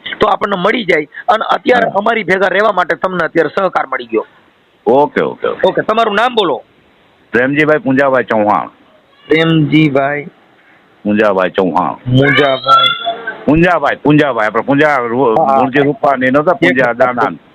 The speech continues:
Speaker 1: પુંજાભાઈ, પ્રેમજીભાઈ
Speaker 2: હા.
Speaker 1: પુંજાભાઈ, અટક તમારી?
Speaker 2: ચૌહાણ, ચૌહાણ.
Speaker 1: ચૌહાણ. ચૌહાણ.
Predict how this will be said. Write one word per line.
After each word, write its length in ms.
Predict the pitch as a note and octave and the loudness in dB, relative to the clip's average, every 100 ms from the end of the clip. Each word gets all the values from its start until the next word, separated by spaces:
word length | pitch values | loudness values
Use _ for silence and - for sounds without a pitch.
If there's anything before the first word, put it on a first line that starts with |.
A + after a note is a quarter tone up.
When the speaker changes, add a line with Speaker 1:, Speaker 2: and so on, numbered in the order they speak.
| _ _ - | _ _ -2
Speaker 1:
પુંજાભાઈ, 400 | F3+ F#3 D#3+ B2 | 0 0 -2 -4
પ્રેમજીભાઈ 640 | - F#3+ G#3+ F3+ G#3+ F#3+ | -4 -2 -2 -2 0 0
Speaker 2:
હા. 140 | A3+ - | 0 -2
Speaker 1:
પુંજાભાઈ, 580 | F#3+ G3 G3 F3 F#3 G#3 | 0 0 0 0 0 -2
અટક 320 | F3+ F#3 A3+ | -4 -4 -4
તમારી? 340 | G3 G#3+ F#3+ | -2 0 0
Speaker 2:
ચૌહાણ, 220 | C3 B2+ - - _ - | 0 0 -2 -10 _ -4
ચૌહાણ. 400 | C#3 B2+ B2+ D#2+ | -2 0 0 -2
Speaker 1:
ચૌહાણ. 640 | - - D#3+ E3 D#3 C3 G#2 - _ - - _ _ _ _ _ _ - - - - - - - - - - - - | -10 -6 0 2 2 0 -2 -10 _ -20 -20 _ _ _ _ _ _ -20 -20 -20 -20 -20 -14 -4 -2 -2 -6 -8 -4
ચૌહાણ. 540 | F#3+ D#3+ D3 D3 D3 | 0 2 2 2 2